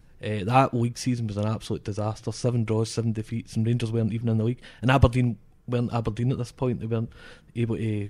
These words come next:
they didn't have a real challenge, uh, to push them, and the results were pretty poor. Obviously, there'd be a different case now with, uh, Rangers, Aberdeen, Kilmarnock, Hearts, et cetera. And, uh, the other thing we also looked at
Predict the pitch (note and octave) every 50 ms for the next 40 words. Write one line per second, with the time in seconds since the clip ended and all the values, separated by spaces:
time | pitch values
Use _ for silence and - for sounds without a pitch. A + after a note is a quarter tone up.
0 | - - - - - - - - - E2 G#2 A2 A2 - - A#2+ A#2+ A#2 B2 B2
1 | B2+ C3 A#2+ A#2+ A2 A#2+ A#2 A2+ - - A#2+ A2+ A2+ A#2 A#2+ A#2+ A2 - - -
2 | A2+ A2+ A2 G#2+ G#2 G2+ - - - - B2+ A#2+ - - C3 B2+ C3 - - -
3 | - - - - - G2 G#2 G#2 G#2 G#2+ G#2 G#2+ G#2 A2+ A#2+ B2 A#2 - - G#2+
4 | - - A#2+ - - - - A2+ A2+ G#2+ A#2 B2 B2 A#2+ - A#2+ A2 A2 G#2+ -
5 | A2 G#2 - A2 - - G#2+ G2+ - - A2+ G#2+ - - A#2 G#2+ A2+ A2 G#2+ G#2+
6 | G2+ - - - - - - - - _ - - G2 G2 G2 G2 G2 A2+ A#2 A2+
7 | G#2+ G#2+ G2+ - G#2 - - G#2+ G#2+ G#2 G#2 - G#2+ G#2+ G#2+ - - G#2 G#2 G#2
8 | G#2 G#2+ - - A2 G#2+ G#2 - - G2 - - A2+ A2+ A2 - - A#2+ A2 A2
9 | - - - - - - - - - - _ - A2 A2 A2 A2 A2 G#2+ G#2+ A2
10 | - - - - - A2 C3 C3 C3 C3 A#2+ - B2+ B2 B2 A#2+ A#2+ A#2+ A2 -
11 | A#2 A2 A#2 A#2+ A#2 - - A#2 A2+ A2+ A2